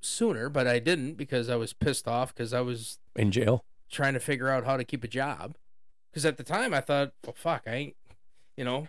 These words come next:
Speaker 1: my job was driving, and I'm gonna lose my license for at least three months. The fuck am I
Speaker 2: Yeah.
Speaker 1: gonna do?
Speaker 2: Better than
Speaker 1: You know?
Speaker 2: being in jail for two years.
Speaker 1: Yeah,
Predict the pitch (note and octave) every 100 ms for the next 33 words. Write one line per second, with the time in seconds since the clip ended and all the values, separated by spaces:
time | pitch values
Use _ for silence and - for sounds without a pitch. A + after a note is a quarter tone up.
0 | - A#2+ A#2 C3+ D#3+ A#2+ C3 D3+ A#2+ -
1 | B2 D#3 B2 A2 C3+ - - - - -
2 | A#2+ B2+ B2 C#3 B2 A2+ B2+ F3+ - A2+
3 | - A2+ A#2 A#2 - - - - - A#2+
4 | G#2 G#2+ D#3 - - - - - - -
5 | - - - - - - - - - -
6 | - - - D3+ - G#2 C#3+ C3+ E3+ D#3
7 | A2 - - - - - - - G#2+ G2
8 | B2 A2 G2+ B2+ F3 - - A#2 G#2 D3
9 | - - G#3+ A3